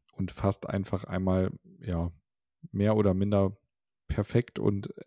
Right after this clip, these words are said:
äußerst detailreich die Karriere des Anthony Modest beim F C Köln zusammen. Ähm, ich denke, das Gesamtwerk vorzulesen ist vielleicht ein wenig zu viel des Guten. Vielleicht verlinken wir auch diesen Beitrag einfach, ähm, in, äh, in der Beschreibung,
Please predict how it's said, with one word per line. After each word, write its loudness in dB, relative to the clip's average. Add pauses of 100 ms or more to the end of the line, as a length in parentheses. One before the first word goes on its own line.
(160)
äußerst 4
detailreich 2
die 0
Karriere 0
des 0
Anthony 0
Modest 0
beim 0
F -4
C -4
Köln 2
zusammen. -2 (800)
Ähm, 2
ich -12
denke, 0
das -2 (520)
Gesamtwerk 4
vorzulesen 4
ist -8
vielleicht 2
ein -4
wenig 0
zu -6
viel 4
des 0
Guten. 2
Vielleicht 4
verlinken 2
wir 6
auch 0
diesen 0
Beitrag 2
einfach, -4
ähm, -4
in, -4
äh, -2
in -4
der 0
Beschreibung, 0